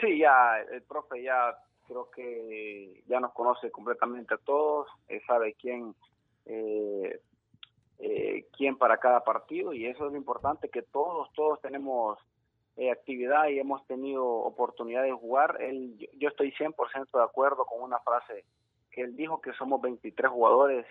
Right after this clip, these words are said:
y, y cualquier puede jugar, porque yo, yo veo los entrenos y, y todos estamos muy preparados para poder iniciar.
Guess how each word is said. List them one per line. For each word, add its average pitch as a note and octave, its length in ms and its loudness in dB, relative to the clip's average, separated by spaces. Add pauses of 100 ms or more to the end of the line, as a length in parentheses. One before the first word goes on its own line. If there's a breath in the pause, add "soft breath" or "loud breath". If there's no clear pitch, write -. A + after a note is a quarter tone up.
(220)
y, G2 600 -12
y - 100 -12
cualquier A#2 420 0
puede B2+ 200 2
jugar, - 280 2
porque D#3 280 0
yo, D#3+ 340 2
yo - 120 -10
veo E3+ 160 2
los D#3+ 140 2
entrenos D#3+ 520 -4
y, B2+ 180 -16 (300)
y C3 120 -16
todos D#3+ 300 -2
estamos D#3 320 0
muy E3 120 -6
preparados C#3 640 2
para A#2 360 -2
poder C3 260 -6
iniciar. C#3+ 500 -4